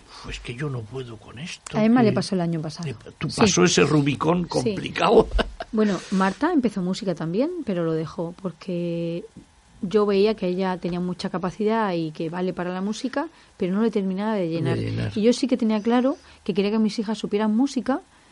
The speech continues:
Speaker 2: pero si a ellas les apetecía, yo no
Speaker 1: Esto
Speaker 2: quiero obligarlas
Speaker 1: es,
Speaker 2: a nada.
Speaker 1: esto
Speaker 2: He tenido
Speaker 1: es.
Speaker 2: compañeros que les han obligado a estudiar música o a hacer algún deporte o a hacer algo,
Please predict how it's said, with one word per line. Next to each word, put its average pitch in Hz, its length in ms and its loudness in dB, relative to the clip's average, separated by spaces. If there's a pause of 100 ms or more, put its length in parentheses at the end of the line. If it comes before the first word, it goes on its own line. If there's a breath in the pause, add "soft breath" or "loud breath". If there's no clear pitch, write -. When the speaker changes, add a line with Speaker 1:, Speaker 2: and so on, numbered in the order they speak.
(380 soft breath)
Speaker 2:
pero 190 380 0
si - 220 2
a 208 60 6
ellas 247 120 6
les 269 180 2
apetecía, 180 580 -2
yo 196 120 2
no 240 80 4
Speaker 1:
Esto 233 120 4
Speaker 2:
quiero 233 120 6
obligarlas 226 380 2
Speaker 1:
es, - 80 -6
Speaker 2:
a 180 60 -4
nada. 175 360 -4
Speaker 1:
esto 107 420 -8
Speaker 2:
He 220 60 -2
tenido 220 240 4
Speaker 1:
es. 226 60 2
Speaker 2:
compañeros 220 560 4
que - 180 -8
les 180 220 -2
han 196 80 2
obligado 202 360 4
a 208 40 2
estudiar 180 340 -2
música 208 400 2
o 160 80 2
a 160 40 -2
hacer 185 180 -2
algún 180 240 0
deporte 196 340 0
o 185 60 0
a - 20 -4
hacer 180 160 -4
algo, 233 340 2